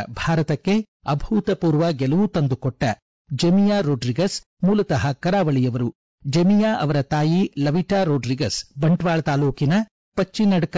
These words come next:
ತೊಡಂಬಿಲದವರು. ಅವರ ತಂದೆ ಐವಾನ್ ರೊಡ್ರಿಗಸ್ ಕಾರವಾರದವರು.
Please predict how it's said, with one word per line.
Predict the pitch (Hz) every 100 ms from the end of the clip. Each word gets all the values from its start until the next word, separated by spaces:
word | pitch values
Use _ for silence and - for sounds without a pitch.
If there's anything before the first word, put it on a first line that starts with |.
| 170
ತೊಡಂಬಿಲದವರು. | - 156 185 165 131 123 120 113 - _ _ -
ಅವರ | 160 175
ತಂದೆ | 185 185 196 208 -
ಐವಾನ್ | 160 170 190 202 127
ರೊಡ್ರಿಗಸ್ | 139 127 127 143 101 - _ -
ಕಾರವಾರದವರು. | 190 190 170 135 127 127 123